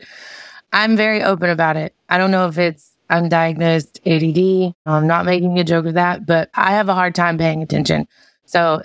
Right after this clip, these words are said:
earlier, before we started recording, I said, "I need to see your face." If I am not looking at you, I will, like, register that you are speaking,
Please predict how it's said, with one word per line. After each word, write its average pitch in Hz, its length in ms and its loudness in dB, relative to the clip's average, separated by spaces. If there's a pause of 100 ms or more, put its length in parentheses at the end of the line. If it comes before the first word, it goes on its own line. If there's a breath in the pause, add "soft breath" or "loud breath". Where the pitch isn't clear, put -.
earlier, 226 420 0
before 190 280 -2
we 190 100 0
started 196 280 -2
recording, 196 520 -2
I 185 60 -4
said, 190 180 -2
"I 285 100 0
need 208 220 0
to 196 80 0
see 190 160 -2
your 185 180 0
face." 190 360 -2
If 170 120 -8
I 196 220 0
am 285 120 0
not 277 260 -2
looking 214 540 0
at - 200 -4
you, 311 280 0 (140)
I 214 160 0
will, 220 300 0
like, 170 360 -4
register 175 760 0
that 196 180 -2
you 180 340 0
are 180 140 0
speaking, 220 880 -2